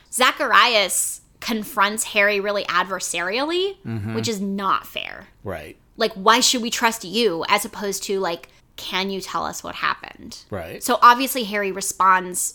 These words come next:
Speaker 1: by getting his hackles up to this guy who's, like, being really aggressive.
Speaker 2: Yeah, I don't know why Zacharias is such a fucking douchebag.
Speaker 1: I don't know. It's actually kinda nice that there's a douchebag in Hufflepuff.
Speaker 2: <laughs>
Speaker 1: Like, it sort of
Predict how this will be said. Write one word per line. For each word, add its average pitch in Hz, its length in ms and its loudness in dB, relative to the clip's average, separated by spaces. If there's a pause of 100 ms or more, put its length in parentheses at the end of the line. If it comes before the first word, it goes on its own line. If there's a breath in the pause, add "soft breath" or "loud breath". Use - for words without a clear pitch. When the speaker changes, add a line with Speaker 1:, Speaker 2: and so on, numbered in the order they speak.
(120)
Speaker 1:
by 190 120 -2
getting 180 260 -4
his 180 100 -8
hackles 175 420 0
up 139 300 0 (280 soft breath)
to 220 120 -2
this 202 180 -4
guy 180 300 6
who's, 185 240 -4
like, 175 180 -8 (640)
being 202 260 -2
really 175 180 -8
aggressive. 151 840 -6
Speaker 2:
Yeah, 131 100 -2
I 165 40 0
don't 180 100 -2
know 165 120 2
why 123 140 2
Zacharias 117 680 -2
is 107 100 -10
such 107 180 -8
a 107 60 -8
fucking 110 420 -10
douchebag. 95 720 -10 (160)
Speaker 1:
I 220 80 -12
don't 262 120 -4
know. 175 240 -2
It's 226 180 -6
actually 403 280 -2
kinda 349 180 -2
nice 190 260 -4
that 202 120 -10
there's 185 160 -10
a 185 60 -8
douchebag 165 440 -8
in 170 100 -10
Hufflepuff. 151 580 -8
Speaker 2:
<laughs> - 960 4
Speaker 1:
Like, 208 340 -6 (300)
it 214 160 0 (200)
sort 254 260 0
of 254 120 0